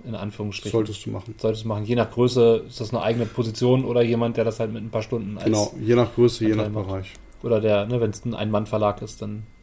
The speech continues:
Speaker 2: Ja.
Speaker 1: machst du es halt selber oder hast halt jemanden, das für dich erledigt.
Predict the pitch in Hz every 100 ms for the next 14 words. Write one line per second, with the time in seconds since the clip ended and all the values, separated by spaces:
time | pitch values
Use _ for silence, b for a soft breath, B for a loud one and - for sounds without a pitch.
0 | - - 113 110 - 107 110 101 110 110
1 | 107 107 110 104 98 95 110 110 104 107
2 | 101 101 98 - 143 95 - 110 107 104